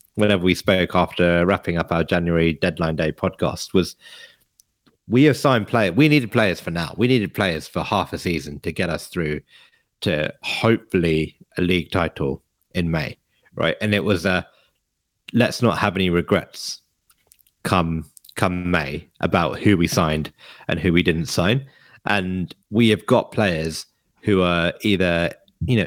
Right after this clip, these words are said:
in and around their peak in Jorginho and, and Trossard, who can contribute now, right? And, you know, we've seen and we've discussed Jorginho's contribution over the last couple of weeks when Partey's been out,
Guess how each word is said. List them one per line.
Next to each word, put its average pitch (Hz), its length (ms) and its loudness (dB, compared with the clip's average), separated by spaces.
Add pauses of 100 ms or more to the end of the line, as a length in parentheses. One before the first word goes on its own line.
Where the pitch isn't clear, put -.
in 143 160 2
and 127 120 6
around 101 280 2
their 87 120 0
peak 131 460 -2
in 95 240 -2
Jorginho 87 760 0
and, 85 200 0 (560)
and - 120 -2
Trossard, 131 420 0
who 104 120 4
can 98 160 -2
contribute 92 480 0
now, 80 280 -4 (640)
right? 80 220 -2
And, 82 420 -4 (600)
you 95 100 0
know, 92 60 4
we've 95 120 4
seen 110 400 6
and 90 80 4
we've 80 80 -2
discussed 92 420 0
Jorginho's 92 520 2
contribution 87 640 0
over 85 140 0
the 85 60 4
last 82 280 0
couple 82 240 -2
of 85 60 2
weeks 85 260 0
when 80 100 -2
Partey's 85 440 -2
been 85 160 -2
out, 82 260 -2